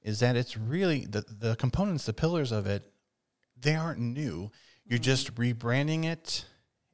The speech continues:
Speaker 1: in a new way to make it meaningful, uh, to use together. Like, individually, it's not as strong as, um, we might think it is, but it, when you pull the power of all of these different pillars together,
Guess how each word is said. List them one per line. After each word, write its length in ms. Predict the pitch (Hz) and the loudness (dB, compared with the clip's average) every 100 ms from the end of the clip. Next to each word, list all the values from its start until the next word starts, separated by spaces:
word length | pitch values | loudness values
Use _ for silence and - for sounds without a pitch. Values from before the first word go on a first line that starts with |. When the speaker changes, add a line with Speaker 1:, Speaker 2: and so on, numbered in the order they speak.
| _ | _
Speaker 1:
in 120 | 127 | 0
a 100 | 120 | 2
new 220 | 113 131 | 4 2
way 520 | 117 110 107 120 147 - _ | 2 2 2 2 -4 -10 _
to 100 | - | -2
make 200 | 110 110 | 0 0
it 120 | 104 | -2
meaningful, 840 | 101 107 107 107 - 104 101 104 - _ _ _ _ | -2 0 0 -4 -4 -2 0 -2 -10 _ _ _ _
uh, 160 | 98 92 | -8 -6
to 120 | - 117 | -2 0
use 160 | 117 | 0
together. 520 | - - 101 113 - - - - | -2 0 0 0 -6 -16 -20 -6
Like, 140 | 104 110 | 0 4
individually, 560 | 131 117 147 143 139 | 4 4 2 2 4
it's 160 | 127 - | 4 4
not 180 | 123 120 | 4 6
as 100 | 110 | 4
strong 520 | - 120 117 113 110 | 4 4 6 4 0
as, 500 | 104 101 98 95 - - 104 | -2 -2 0 0 -2 -4 -4
um, 420 | 101 95 92 92 _ _ _ _ _ 113 | -2 -2 -4 -10 _ _ _ _ _ -10
we 520 | 110 104 104 104 104 _ _ _ _ 120 | -4 -2 0 -2 -6 _ _ _ _ 2
might 140 | 113 | 2
think 160 | 220 196 | 2 2
it 80 | |
is, 300 | 110 101 107 | 2 2 0
but 360 | - 107 107 101 113 | -4 2 2 2 -2
it, 140 | 107 | 4
when 140 | 117 | 4
you 100 | 110 | 4
pull 220 | - 147 165 | 2 2 2
the 100 | 165 | -2
power 440 | - 120 113 101 | -2 -2 2 2
of 160 | 104 104 | 2 0
all 280 | 104 113 113 | 0 2 0
of 80 | |
these 220 | 104 98 - | -2 -6 -4
different 420 | 104 - 92 95 | -6 -6 -8 -4
pillars 380 | 107 98 92 - | -2 -2 -2 -4
together, 480 | 92 101 87 82 | -2 -2 -2 -4